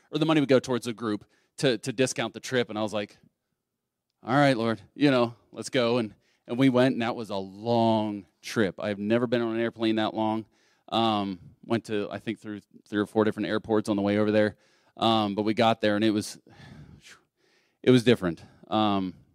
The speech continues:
completely different than here. The driving was different. Uh, obviously, the languages were different, but there was a lot of people that did speak English. Um, it was crazy 'cause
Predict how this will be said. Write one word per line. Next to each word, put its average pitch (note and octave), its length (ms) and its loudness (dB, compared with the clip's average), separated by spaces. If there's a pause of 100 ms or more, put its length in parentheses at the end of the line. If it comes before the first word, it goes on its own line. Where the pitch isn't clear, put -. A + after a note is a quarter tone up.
(460)
completely A2+ 500 0
different F2+ 260 -8
than F2+ 120 -6
here. F2+ 240 -2
The F2+ 100 -2
driving G#2+ 440 4
was G#2 160 2
different. G2+ 480 -4 (380)
Uh, - 40 -6
obviously, F2+ 640 -4
the E2+ 320 -6
languages F2+ 680 -8
were G#2 100 -12
different, F#2 340 -6
but G#2+ 80 -10
there A2+ 100 0
was G#2+ 100 -2
a G#2+ 40 0
lot G2+ 100 2
of F2+ 60 -8
people G2+ 160 -2
that F2+ 100 -8
did F#2+ 160 -2
speak - 280 -4
English. F#2+ 360 -4 (320)
Um, F#2+ 520 -2 (800)
it - 80 -4
was A2 400 -2
crazy A2 340 -2
'cause G2+ 460 -2